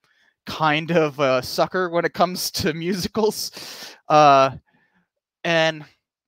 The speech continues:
I actually, I've been wanting to make a, uh, to make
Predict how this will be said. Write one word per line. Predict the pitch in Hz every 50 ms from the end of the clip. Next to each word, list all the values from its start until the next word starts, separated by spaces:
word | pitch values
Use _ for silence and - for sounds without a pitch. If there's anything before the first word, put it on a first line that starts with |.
| _ _ _ _ _ _ _ _ _ -
I | - 175 180
actually, | 175 180 170 165 - - - 170 _ - 170 165 156 156 147 135 -
I've | - 143 160 156
been | - 226 196 175
wanting | 156 170 185 196 202 196 180
to | - - 175
make | 165 151 151 151 - - - - - _ _ _ _ _ _ _
a, | - 151 151 147 143 143 135 135
uh, | 131 131 127 127 120 120 123 - _ _ _ _ _ _ _ _ _ _ _ _ _ _ _ _ -
to | - - 170
make | 156 160 165 165 160 -